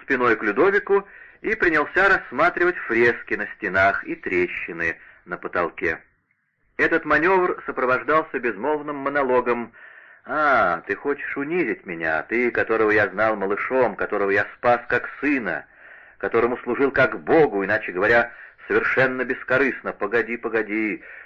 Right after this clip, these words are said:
ты увидишь, на что способен человек, который певал гугенотские песни при кардинале, при настоящем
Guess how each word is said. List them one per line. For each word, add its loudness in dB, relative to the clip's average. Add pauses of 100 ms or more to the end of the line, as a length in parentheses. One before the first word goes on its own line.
(120)
ты 2
увидишь, 0
на -2
что -2
способен -4
человек, 2
который 2
певал 2
гугенотские -4
песни 0
при -4
кардинале, 2 (360)
при -4
настоящем 0